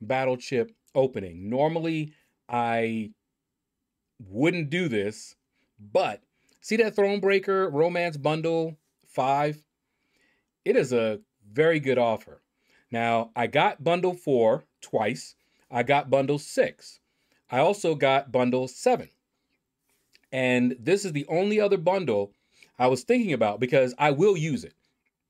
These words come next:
Eventually, let me show you what's in here.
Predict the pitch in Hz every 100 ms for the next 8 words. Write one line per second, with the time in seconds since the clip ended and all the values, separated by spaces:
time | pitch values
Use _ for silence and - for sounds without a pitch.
0 | _ _ _ _ 127 123 165 185 180 170
1 | 156 151 151 135 131 151 _ _ _ _
2 | _ - 147 147 135 131 123 156